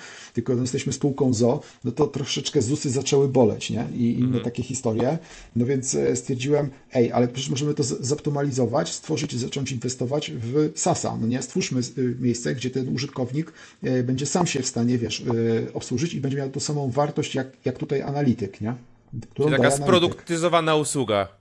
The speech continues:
Speaker 2: jak to się,
Speaker 1: Dokładnie
Speaker 2: jak to się
Speaker 1: tak, tak.
Speaker 2: mówi.
Speaker 1: Czyli, czyli genezą, genezą była usługa, którą, czy usługi, które były realizowane w obszarze marketingu, czy, czy właśnie data science. E, po-, trochę popatrzyliśmy na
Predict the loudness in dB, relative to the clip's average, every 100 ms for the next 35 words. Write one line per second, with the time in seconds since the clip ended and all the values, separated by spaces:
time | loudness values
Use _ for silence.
0 | -4 -4 -4 -8 -4 0 2 4 4 4
1 | 6 6 6 6 4 6 4 2 -2 4
2 | 6 8 8 8 8 8 6 -2 0 0
3 | 2 2 2 2 2 0 2 2 4 2
4 | 0 0 4 4 2 -2 0 2 4 2
5 | 0 0 0 2 2 2 0 0 0 0
6 | -2 -2 -4 -2 -2 -2 -4 0 2 2
7 | 2 2 0 0 -2 -2 -2 0 0 0
8 | -6 0 0 0 -2 0 2 0 -2 -8
9 | -20 -20 _ _ -4 0 2 4 4 2
10 | 0 0 0 -2 -2 -2 -2 0 0